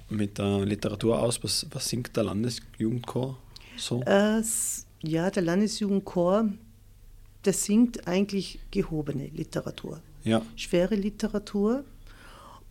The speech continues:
Speaker 2: Und das machen sie sehr, sehr, sehr gut.
Speaker 1: Ja.
Speaker 2: Sehr gut.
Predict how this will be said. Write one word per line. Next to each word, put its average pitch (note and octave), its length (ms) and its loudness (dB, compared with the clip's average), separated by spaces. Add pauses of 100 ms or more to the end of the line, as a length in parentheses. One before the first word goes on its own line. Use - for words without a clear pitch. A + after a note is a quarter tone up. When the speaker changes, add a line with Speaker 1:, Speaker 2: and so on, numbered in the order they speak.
Speaker 2:
Und G#3+ 600 4 (140)
das E3+ 180 -4
machen E3+ 240 0
sie D#3+ 160 -8
sehr, - 240 -10
sehr, - 160 -12
sehr E3+ 180 -14
gut. - 300 -20 (260)
Speaker 1:
Ja. - 120 0
Speaker 2:
Sehr - 260 0
gut. - 320 -16